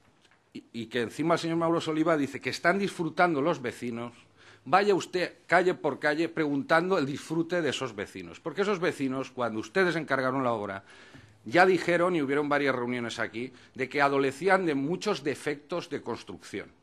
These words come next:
Y lo que este partido, mi partido, no está tampoco dispuesto es a asumir un pago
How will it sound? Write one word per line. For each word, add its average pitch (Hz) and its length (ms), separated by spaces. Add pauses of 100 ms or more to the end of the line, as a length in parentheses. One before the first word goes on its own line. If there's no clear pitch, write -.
(400)
Y 151 120
lo 151 140
que 175 120
este 185 180
partido, 185 560 (240)
mi 131 160
partido, 123 460
no 143 140
está 165 500
tampoco 143 360
dispuesto 160 440
es - 80
a 160 40
asumir 156 380
un 170 160
pago 156 420